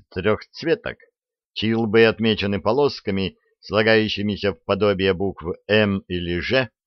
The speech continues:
в зависимости от пола предполагаемого пациента, серо-белый котяра Калиостро – Особой полезности для человеческого здоровья энергетикой не обладал,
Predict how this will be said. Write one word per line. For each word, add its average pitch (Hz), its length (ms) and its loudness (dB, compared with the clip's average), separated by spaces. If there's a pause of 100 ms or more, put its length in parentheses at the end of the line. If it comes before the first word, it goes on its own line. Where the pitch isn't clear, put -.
(460)
в 92 40 -4
зависимости 98 720 -2
от 110 220 0
пола 80 400 0
предполагаемого 95 840 0
пациента, 120 760 -2 (640)
серо-белый 131 720 4
котяра 107 720 2
Калиостро – 123 800 -2 (340)
Особой 170 380 2
полезности 139 760 0
для 117 340 2
человеческого 113 760 -2
здоровья 98 640 -2 (500)
энергетикой 123 800 0
не 123 160 -2
обладал, 113 680 -4